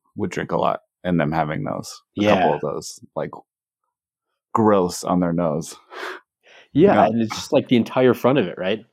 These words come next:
Speaker 2: It's like an alcoholic Rudolph or something.
Speaker 1: Yeah. Yeah, totally. So, so how does the pathology of the alcohol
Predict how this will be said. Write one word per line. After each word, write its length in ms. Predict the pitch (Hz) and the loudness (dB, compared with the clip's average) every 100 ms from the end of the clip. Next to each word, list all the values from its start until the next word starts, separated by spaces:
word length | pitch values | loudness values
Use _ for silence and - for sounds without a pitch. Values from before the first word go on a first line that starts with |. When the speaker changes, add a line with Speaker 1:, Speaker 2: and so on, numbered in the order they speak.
| _ _ _ _ _ _ | _ _ _ _ _ _
Speaker 2:
It's 60 | |
like 140 | 117 110 | 0 2
an 80 | 104 | 2
alcoholic 480 | 107 107 104 95 | 2 4 4 4
Rudolph 400 | 92 98 110 113 | 2 4 4 4
or 60 | 131 | 2
something. 400 | 120 120 135 127 _ _ _ _ | -2 -4 -6 -10 _ _ _ _
Speaker 1:
Yeah. 460 | 104 117 127 69 - _ | 0 2 2 0 -4 _
Yeah, 300 | - 190 107 - _ | 0 2 2 -2 _
totally. 380 | 120 139 98 - _ _ _ _ _ | 4 4 2 -6 _ _ _ _ _
So, 480 | _ - 131 107 - _ - - _ _ | _ 0 2 2 -2 _ -20 -20 _ _
so 180 | - 139 | -4 -2
how 320 | 113 120 127 | 2 4 4
does 220 | 131 123 117 | 2 -2 -2
the 100 | 117 | -4
pathology 640 | 113 - 110 113 98 98 | -2 2 4 2 0 -2
of 520 | 90 95 95 90 78 | 0 0 0 -2 -6
the 100 | - | -4
alcohol 760 | 76 87 - 78 87 80 80 | -2 -2 -4 -2 0 0 -2